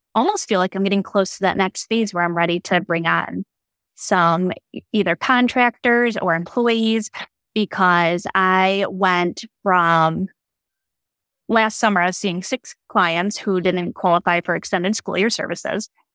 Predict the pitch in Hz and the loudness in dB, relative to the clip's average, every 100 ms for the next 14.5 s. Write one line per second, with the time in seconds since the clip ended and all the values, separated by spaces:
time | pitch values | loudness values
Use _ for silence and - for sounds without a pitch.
0 | - 185 185 175 180 180 185 - 202 208 | -6 0 2 2 2 0 -2 -2 -4 -6
1 | - 180 - 185 180 160 180 180 - 220 | -4 -2 0 0 0 0 0 -2 0 -2
2 | 180 175 165 202 262 _ _ _ - 190 | 0 0 0 0 -2 _ _ _ -2 0
3 | 180 170 - _ _ 214 220 294 285 247 | 0 -2 -6 _ _ 0 4 4 2 0
4 | 185 - - 226 196 165 170 - 170 170 | -2 -6 -2 2 2 0 -4 -4 -6 -6
5 | - 175 170 190 175 170 180 185 180 - | -6 -6 -4 -2 0 0 0 0 0 0
6 | 190 190 190 202 190 185 202 185 185 185 | 0 2 0 0 0 0 0 0 0 0
7 | 185 - 196 190 - 330 269 302 294 240 | -2 -2 -2 -2 0 2 2 2 0 -2
8 | 214 - 277 262 202 170 _ _ - 196 | -2 0 2 4 2 0 _ _ -2 0
9 | 208 196 - 185 185 170 - 202 175 185 | 2 0 0 0 -2 -2 -2 -2 0 -2
10 | - _ _ - 220 214 202 185 185 - | -6 _ _ 0 2 4 4 4 2 -2
11 | 220 208 208 - - 202 196 214 240 247 | -2 0 0 -2 -4 0 0 2 2 4
12 | 269 269 180 170 170 - 180 165 - - | 4 2 0 -2 -6 -2 -2 -2 -4 -2
13 | 180 175 180 185 185 190 202 226 190 175 | -2 -2 0 0 0 2 2 2 -2 -2
14 | 180 180 185 185 180 | 2 4 2 0 -4